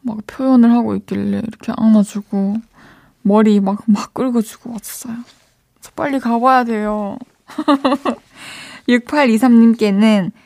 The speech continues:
반려동물 치약 보내드릴게요. 스테파노님께서 "그동안 볼륨 들어도 문자 안 보냈는데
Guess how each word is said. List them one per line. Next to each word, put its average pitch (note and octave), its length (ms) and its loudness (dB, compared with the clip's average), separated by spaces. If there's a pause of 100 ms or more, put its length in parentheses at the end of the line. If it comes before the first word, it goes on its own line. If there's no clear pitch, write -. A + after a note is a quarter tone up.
(160)
반려동물 G3 720 0
치약 E3 580 -6
보내드릴게요. C#3 920 -6 (2000)
스테파노님께서 A3 1300 0 (460)
"그동안 B3 460 4
볼륨 G3+ 360 6
들어도 A3+ 320 4
문자 E3+ 340 2
안 D3 140 0
보냈는데 D#3+ 760 -2